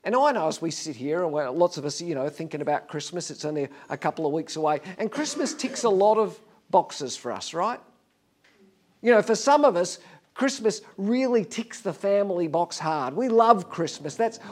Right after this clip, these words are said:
one of the reasons we love Christmas, because the family gets together. For some of us, it might be the only time that our, our family, our extended family get together for Christmas. For some of us, you know, we've got, uh, it'll be the time when, when, when kids come back from interstate or when,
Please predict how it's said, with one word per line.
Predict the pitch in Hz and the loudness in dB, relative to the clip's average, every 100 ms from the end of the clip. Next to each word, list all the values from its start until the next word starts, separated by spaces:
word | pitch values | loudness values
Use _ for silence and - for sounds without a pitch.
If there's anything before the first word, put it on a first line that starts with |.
| 170 | 0
one | 220 | 2
of | 208 | 4
the | 196 | 4
reasons | 202 196 185 156 | 2 2 -4 -2
we | 185 | 0
love | 185 196 160 | 4 2 2
Christmas, | 190 190 170 170 | -6 -6 -8 -12
because | 170 160 156 | -10 -8 -6
the | 160 | -6
family | - 196 196 185 175 | -2 0 2 0 0
gets | 185 185 | -2 -4
together. | - 151 175 170 - - | -12 -4 -2 -2 -6 -12
For | 190 | -6
some | 190 214 | 0 0
of | 196 | 0
us, | 190 | -6
it | 175 | -4
might | 180 | -4
be | 185 | -2
the | 175 175 190 - | -2 -4 -8 2
only | 196 202 214 202 196 | 6 8 6 4 2
time | 170 185 190 185 | 2 -2 0 0
that | 170 | 0
our, | 160 143 - 170 | 0 -2 -8 -2
our | 180 156 | 0 2
family, | 208 196 190 190 | 2 2 2 0
our | 170 147 | 2 0
extended | - - 196 196 190 | -4 0 0 4 2
family | - 175 175 170 | 0 -4 -4 -4
get | 165 - | -4 -6
together | 175 180 175 | -4 -4 -4
for | 165 | -6
Christmas. | 160 190 - 180 - | -8 -10 -10 -12 -12
For | 160 | -8
some | 208 202 | -4 -2
of | |
us, | 185 - - 170 | -4 -8 -14 -2
you | 190 | 0
know, | |
we've | 170 190 | 4 4
got, | 160 - - - | 2 -4 -18 -4
uh, | 170 160 | 0 2
it'll | 185 180 | 2 4
be | 180 | 2
the | 165 | 0
time | 160 175 202 190 | -2 0 0 2
when, | 170 151 - - | -2 -4 -12 -4
when, | 175 156 156 | -2 -2 -4
when | 175 165 | -4 -4
kids | 156 220 175 | -4 -6 -6
come | - 180 175 | -6 -6 -4
back | 180 180 | -4 -6
from | 175 | -8
interstate | 190 185 156 - 180 185 190 | -6 -6 -10 -6 -2 0 0
or | 156 | 0
when, | 151 151 | -2 -4